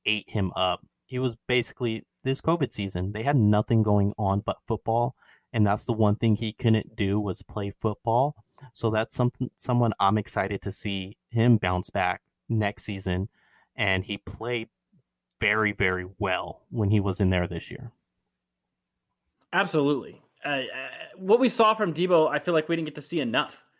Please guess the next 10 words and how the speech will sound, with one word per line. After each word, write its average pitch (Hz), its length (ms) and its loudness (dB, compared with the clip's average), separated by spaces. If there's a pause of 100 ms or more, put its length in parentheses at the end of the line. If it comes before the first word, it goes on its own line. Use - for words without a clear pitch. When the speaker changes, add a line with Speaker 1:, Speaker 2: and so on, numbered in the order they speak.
(300)
Speaker 2:
He's 160 200 -4
so 226 280 6
good, 123 440 2
and 131 240 -4
it's, 127 180 -8
I 131 100 -2
wanted 156 300 0
to 131 60 -12
see 127 200 -6
more. 117 440 -2